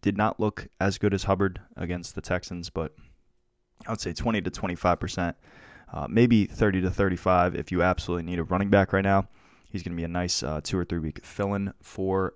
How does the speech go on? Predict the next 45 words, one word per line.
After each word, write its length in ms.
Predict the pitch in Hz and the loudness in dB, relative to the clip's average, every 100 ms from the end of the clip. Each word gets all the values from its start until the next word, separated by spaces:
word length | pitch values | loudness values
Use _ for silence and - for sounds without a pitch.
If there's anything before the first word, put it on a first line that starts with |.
| _ | _
McCaffrey. 400 | 98 - 92 - | -6 0 0 0
I 40 | 82 | -4
think 180 | 78 | -6
that'll 160 | - 76 | -8 -6
be 200 | 78 80 | -2 -2
at 100 | 69 | -2
least 260 | 90 85 82 | -4 -4 -4
a 20 | |
low-end 300 | 82 82 80 | -4 -4 -4
R 100 | 82 | -6
B 100 | 76 | -6
two. 300 | - 107 98 - _ - _ - | -2 0 0 -6 _ -20 _ -12
And 280 | 90 87 87 | -8 -6 -6
if 220 | - - | -10 -8
you 40 | |
need 300 | 90 98 98 - _ _ - | -4 -2 -2 -8 _ _ -6
a 60 | |
running 240 | 80 123 98 | 0 2 2
back, 300 | 80 76 - | 0 -2 -6
then, 260 | 82 80 | -8 -4
uh, 220 | 80 80 78 | -4 -4 -2
Chuba 240 | 95 87 | -2 0
Hubbard 240 | 92 90 | 0 -2
seems 220 | - 95 - | -4 -8 -8
to 60 | |
be 60 | - | -10
the 80 | 104 | -6
guy, 460 | 87 87 80 80 - | 0 0 0 -4 -6
but 240 | 78 69 | -4 -4
he 180 | - 92 | -4 -2
is 80 | 80 | 0
definitely 260 | 78 - 82 | -2 -2 -4
gonna 120 | 80 | -2
be 260 | 78 78 - - - - | -2 -2 -6 -18 -20 -12
the 80 | 87 | -6
number 140 | 82 | -2
one 160 | 82 76 | -2 0
pickup, 340 | - 82 71 | -2 -4 -8
I 60 | 73 | -8
think, 240 | 87 - | -8 -8
across 420 | - - 78 - - _ _ _ - | -10 -8 -8 -10 -14 _ _ _ -8
almost 300 | 82 80 78 | -6 -6 -6
all 100 | 76 | -4
leagues. 320 | 92 90 - - - - - _ | -6 -6 -10 -18 -20 -20 -20 _
Uh, 300 | - 78 76 | -12 -10 -10